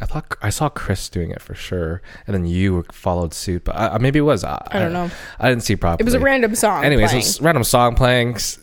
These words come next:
Speaker 1: one of the, some of the crew were just like, "Hey, let's do the Macarena right now." I'm like, "Wait, wait, wait. Let's wait for Zoe. Come on, let's wait for Zoe." But we were kinda doing it just a little bit, and then we just start doing it.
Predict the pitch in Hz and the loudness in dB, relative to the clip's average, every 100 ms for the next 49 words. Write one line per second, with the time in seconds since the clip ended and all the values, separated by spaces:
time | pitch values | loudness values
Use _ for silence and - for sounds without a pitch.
0 | - 107 117 117 104 123 123 117 123 113 | -4 0 2 2 2 2 4 2 2 2
1 | 117 110 101 156 123 - - 139 147 135 | 2 2 2 2 2 0 -2 0 0 0
2 | - 135 151 156 110 101 104 110 117 - | 0 0 2 0 0 0 0 2 0 -4
3 | - - 156 180 190 196 131 - 175 190 | -8 -2 2 4 4 2 0 0 2 2
4 | 202 151 180 180 104 - 156 127 101 - | 2 4 4 4 2 2 2 2 2 2
5 | 151 127 123 110 92 87 - - - 120 | 2 4 4 2 2 -2 -6 -16 -2 2
6 | 117 117 151 135 131 127 113 - 98 113 | 4 4 2 4 2 2 0 2 2 4
7 | 120 101 95 - - - - 107 110 95 | 4 4 2 -2 -14 -18 -6 0 2 2
8 | 101 113 - - - 110 113 - 135 113 | 2 0 -2 -8 0 2 2 2 4 4
9 | 92 101 | 2 0